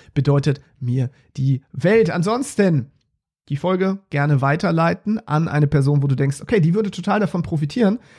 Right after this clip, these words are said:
wie einfach es ist, bestimmte Aufgaben an einen Mitarbeiter zu delegieren.“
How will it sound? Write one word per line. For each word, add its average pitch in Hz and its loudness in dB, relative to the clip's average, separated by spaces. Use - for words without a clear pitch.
wie 156 -2
einfach 175 -2
es 165 0
ist, 175 -2
bestimmte 160 -2
Aufgaben 151 2
an 151 -2
einen 147 2
Mitarbeiter 147 0
zu 143 -6
delegieren.“ 143 -2